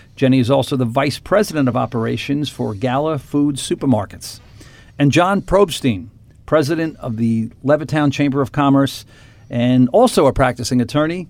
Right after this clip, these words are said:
He's the owner of the law offices of John Michael Probstein. Andrew, Jenny, John, thank you for joining us today on Chamber Chatter.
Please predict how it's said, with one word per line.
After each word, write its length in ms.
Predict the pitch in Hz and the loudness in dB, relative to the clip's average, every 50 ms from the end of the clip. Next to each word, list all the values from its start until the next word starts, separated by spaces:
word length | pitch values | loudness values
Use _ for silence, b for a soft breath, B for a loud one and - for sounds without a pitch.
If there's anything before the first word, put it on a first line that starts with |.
| - _ | -10 _
He's 220 | 117 117 107 104 | -4 -4 -2 0
the 100 | 123 120 | 0 0
owner 320 | 120 120 120 120 120 117 | 2 2 2 2 0 -2
of 500 | - - - 110 113 117 110 107 - - - | -4 -4 -6 -4 -4 -4 -6 -8 -12 -12 -8
the 80 | 120 110 | -6 -2
law 320 | 113 123 135 139 139 139 | 0 2 2 2 2 2
offices 400 | 131 120 123 113 123 131 120 107 | 0 0 -2 -4 -4 -4 -4 -4
of 160 | 107 107 95 | -6 -10 -10
John 480 | 92 110 123 120 127 127 127 127 117 - - | -4 -2 -2 0 2 2 2 2 0 0 -2
Michael 420 | - 120 120 123 117 123 120 117 117 | -2 0 0 0 0 0 -2 -2 -2
Probstein. 640 | - - 123 117 113 98 - - 113 110 107 113 - - - b b b b b b b b b b b b b b - | -2 -2 -2 0 -2 -4 -6 -8 -10 -10 -10 -12 -16 -20 -20 b b b b b b b b b b b b b b -4
Andrew, 560 | 147 147 165 185 185 160 196 214 226 240 220 - - - - _ - - | -2 0 2 2 2 2 4 4 4 2 0 -4 -10 -18 -20 _ -18 -4
Jenny, 360 | - 143 147 151 170 190 185 | 0 0 0 0 0 -4 -8
John, 500 | 165 - - 139 143 147 160 175 180 165 - - | -10 -8 -4 -4 -2 -2 -4 -4 -6 -10 -12 -6
thank 320 | - - 127 123 123 - | -4 -2 -2 -2 0 0
you 120 | 143 131 117 | 0 0 0
for 400 | - - 131 135 127 127 127 123 | 0 -4 -4 -2 0 0 -2 -2
joining 320 | 123 - 131 131 135 139 | -2 -2 0 0 2 0
us 120 | 139 131 | 0 -2
today 320 | - - 131 123 131 139 135 | -2 -2 0 0 0 0 0
on 120 | 131 143 127 | -2 -2 -2
Chamber 280 | - 131 135 127 - | -2 -2 -2 -2 -4
Chatter. 340 | - - 170 196 202 - - | -2 0 0 0 0 -4 -8